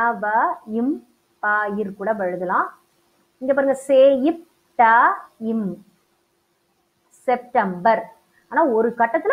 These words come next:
ஒரு எழுத்து தான். உங்களுக்கு என்ன எழுத்துனாலும், நீங்க என்ன மண்-, மாதம் வேணா எழுதலாம். படிக்கும்போது,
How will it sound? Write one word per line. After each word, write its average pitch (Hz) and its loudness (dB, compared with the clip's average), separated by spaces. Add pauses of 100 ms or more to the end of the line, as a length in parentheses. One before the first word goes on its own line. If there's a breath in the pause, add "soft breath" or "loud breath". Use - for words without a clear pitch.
(100)
ஒரு 233 2
எழுத்து 220 -2
தான். 202 -6
உங்களுக்கு 202 -10
என்ன 262 -4
எழுத்துனாலும், 254 0
நீங்க 226 -4
என்ன 262 0
மண்-, 247 0
மாதம் 240 0
வேணா 247 0
எழுதலாம். 220 0 (1080)
படிக்கும்போது, 339 2